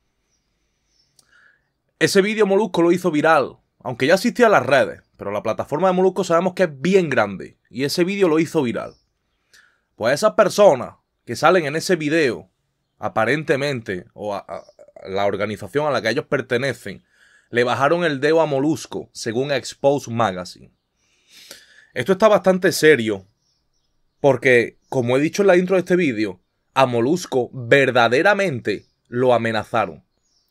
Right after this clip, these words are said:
Molusco ha tenido que ir donde la policía a poner una denuncia,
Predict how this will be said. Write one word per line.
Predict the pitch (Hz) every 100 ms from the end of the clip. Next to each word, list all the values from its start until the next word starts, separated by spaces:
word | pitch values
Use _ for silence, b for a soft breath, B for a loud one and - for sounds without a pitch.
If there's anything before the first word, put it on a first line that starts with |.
| b b
Molusco | b 120 160 170 208
ha | 208
tenido | 196 208 190
que | 185
ir | 196
donde | 190 180 165
la | 147 139
policía | 143 127 - 202 196 127 -
a | 127
poner | 127 127 147
una | 180 180
denuncia, | 156 135 156 190 143 - 117 98 -